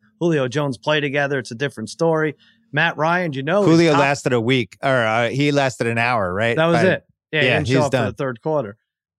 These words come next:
Speaker 1: But then it's like, Matt Ryan, like, "Hey, do you know he's, like, the third best fantasy quarterback?" Really? Oh, I had no idea. <laughs> And so you need to put money on him. And then, uh,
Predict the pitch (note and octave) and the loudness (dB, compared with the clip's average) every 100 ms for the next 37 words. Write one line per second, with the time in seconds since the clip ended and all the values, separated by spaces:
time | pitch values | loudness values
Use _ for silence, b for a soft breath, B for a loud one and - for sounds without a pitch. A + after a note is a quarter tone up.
0 | _ _ D3 F3 E3 F3 G3+ G3 F#3 F#3 | _ _ -2 0 0 0 0 0 -2 -4
1 | C#3+ F#3+ F#3 G3 G3 G3 F#3 E3 E3 F#3 | 0 -2 0 0 0 -2 -4 -6 -6 -2
2 | B3+ F3+ F#3 A3 G#3+ E3+ E3 C#3 A#2 D3 | -2 -2 -2 -2 0 0 -2 -6 -4 -4
3 | D#3 D#3 D3 - D3+ F3+ - F#3+ G3 G#3 | -2 -2 -4 -4 -4 -4 -4 -4 -2 -2
4 | G#3+ E3+ E3 F#3 F4 A4 G4 - - G3 | -2 -4 -2 0 0 -2 -6 -6 -6 -6
5 | G2+ E3+ F#3+ A3+ A3 G#3 G3 - G3 G3 | -2 -2 -2 -4 -4 -4 -4 -2 -2 -2
6 | - G#3+ F#3+ G3 G3 G3 F#3+ G3 G#3+ F#3+ | -2 -2 0 -2 -2 -6 -4 -2 -2 -2
7 | C#3+ C#3 D3 - b b b D#3+ F#3 F#3+ | -4 -4 -6 -10 b b b 0 2 2
8 | F#3 F3+ F3 E3 | 2 2 0 -2